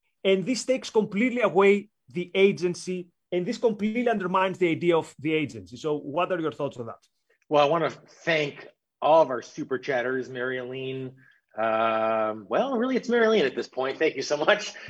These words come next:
Speaker 2: and invite other people to, to join us on Super Chat, as they say, helps keep the conversation going, helps keep the lights on at Ayn Rand Center U K. All the content we bring to you the entire week,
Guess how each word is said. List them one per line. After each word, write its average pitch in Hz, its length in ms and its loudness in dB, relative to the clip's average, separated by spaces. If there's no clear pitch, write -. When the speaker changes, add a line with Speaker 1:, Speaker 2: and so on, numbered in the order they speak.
Speaker 2:
and 143 140 4
invite 156 360 4
other 160 200 6
people 151 320 -2
to, 139 440 0
to 131 120 -4
join 147 300 0
us 143 160 -2
on 131 120 -2
Super 147 280 -2
Chat, 165 280 4
as 123 220 0
they 135 120 2
say, 127 260 0
helps 165 240 0
keep - 240 -4
the 143 80 2
conversation 147 720 0
going, 147 300 2
helps 135 280 -2
keep - 180 -2
the 127 80 -4
lights 127 280 4
on 135 160 0
at 123 180 -2
Ayn 123 220 -2
Rand - 160 -10
Center 123 200 -4
U 123 140 2
K. 143 340 4
All 156 200 6
the 160 60 2
content 151 400 -6
we 127 80 -2
bring 123 240 -2
to 127 80 -6
you 127 120 -2
the 117 80 -8
entire 123 440 0
week, 156 380 4